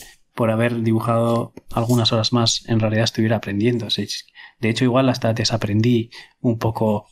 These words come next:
porque mi cuerpo no estaba funcionando como tenía que funcionar. O sea, l-, lo único que aprendí es a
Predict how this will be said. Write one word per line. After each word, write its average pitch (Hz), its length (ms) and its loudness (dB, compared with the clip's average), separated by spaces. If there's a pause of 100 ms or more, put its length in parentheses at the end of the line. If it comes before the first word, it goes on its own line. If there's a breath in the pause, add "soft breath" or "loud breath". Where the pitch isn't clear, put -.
(100)
porque 110 220 -2
mi 107 120 2
cuerpo 110 280 -2
no 107 80 0
estaba 107 260 -2
funcionando 104 420 0
como 101 180 0
tenía 101 200 0
que 107 120 -4
funcionar. 107 540 -6 (800 loud breath)
O - 80 -20
sea, 98 380 -2
l-, 87 520 -6 (1160)
lo 104 240 0
único 127 300 2
que 127 120 0
aprendí 107 640 2
es - 540 -2
a 98 720 -2